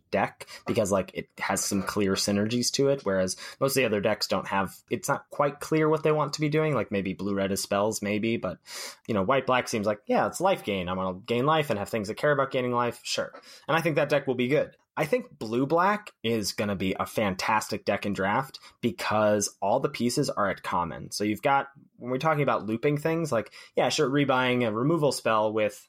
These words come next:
the Salvager is great. You just get, get your little body, get your removal spell back. That's really good.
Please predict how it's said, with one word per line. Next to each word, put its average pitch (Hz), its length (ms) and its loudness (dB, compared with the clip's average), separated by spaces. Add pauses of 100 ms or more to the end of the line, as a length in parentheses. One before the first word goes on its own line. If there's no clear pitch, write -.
(100)
the 101 40 -6
Salvager 120 580 2
is 98 100 -4
great. 107 500 -2 (120)
You 98 120 -8
just 90 180 -8
get, 101 180 -4 (160)
get 107 140 0
your 104 80 -4
little 101 160 -2
body, 131 260 2
get 113 140 -2
your 101 160 -4
removal 143 340 0
spell 139 220 2
back. 127 340 0 (280)
That's 110 180 0
really 101 160 2
good. 95 240 -2